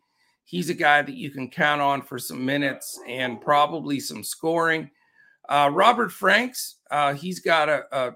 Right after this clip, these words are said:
cup of coffee in, uh, the N B A last year. Second year out of Washington State. I think he'll play a role, uh, on this team. But really look at, uh, uh, other than Cabanielli, uh, look at Sam Hauser, J D Davidson,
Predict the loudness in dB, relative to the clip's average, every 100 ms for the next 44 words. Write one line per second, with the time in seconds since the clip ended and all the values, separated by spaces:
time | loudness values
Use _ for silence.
0 | _ -6 -6 -6 -2 0 0 -2 -8 -8
1 | -8 -4 -2 -2 -2 -4 -6 -6 -4 -4
2 | -4 -4 -4 -2 0 0 0 -4 -2 0
3 | 0 -4 _ _ -6 0 0 0 -2 2
4 | 4 4 2 2 2 0 -4 -10 -10 -10
5 | -6 -2 0 0 -4 -6 -8 -6 -6 -8
6 | -6 -4 -4 -4 -4 -2 -2 -4 -6 _
7 | _ _ -8 -2 -2 2 2 2 -2 -4
8 | -8 -8 -4 -4 -4 -6 _ _ _ 0
9 | 4 4 2 -2 0 0 0 0 0 -2
10 | -2 0 4 4 2 -2 _ _ _ _
11 | -8 -6 -4 0 0 2 2 0 -2 -4
12 | 2 2 2 -2 0 0 0 -4 -6 -12
13 | -8 -4 -2 -2 -6 -6 -6 -8 -8 -4
14 | -4 -2 0 0 0 -2 -8 -6 -6 -8
15 | -10 -8 -6 -6 -8 -8 -8 -6 -8